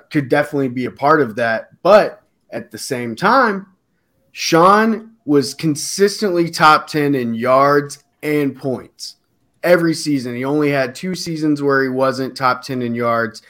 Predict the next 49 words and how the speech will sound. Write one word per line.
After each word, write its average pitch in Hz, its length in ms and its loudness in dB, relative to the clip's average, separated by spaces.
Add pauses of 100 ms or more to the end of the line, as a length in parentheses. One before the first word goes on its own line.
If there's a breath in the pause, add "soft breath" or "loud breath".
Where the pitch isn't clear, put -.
(220 soft breath)
He 131 80 -6
only 135 180 0
had 123 220 -6
three 139 220 0
seasons 120 480 -6
where 117 160 -2
they 113 100 -2
weren't 110 260 -6
top 113 300 -2
ten 110 180 -8
in 101 140 -12
points. 104 460 -12
And 123 200 -6
Denver 170 360 2
just 127 280 -10
could 143 340 0
not 127 280 -2
score 127 420 -4
last 160 400 0
year. 190 380 -2 (400 soft breath)
And 147 140 0
I 139 100 4
feel 170 340 4
like 147 240 6
he 202 240 -4
will 180 180 2
be 160 240 2
able 143 280 4
to 127 80 -4
reverse 117 760 -2 (380)
a 127 80 -4
lot 123 360 0
of 110 120 -8
that. 110 300 -6
Will 151 180 2
they 151 120 4
win 165 280 2
the 147 80 2
division 151 680 -6 (260 soft breath)
or, 135 180 2
like, 120 320 -2
even 135 260 -6
compete 123 440 -6
with 123 160 -8
the 117 80 -12
Chargers 120 560 -4
and 117 120 -8
the 104 80 -14
Chiefs? 151 420 -6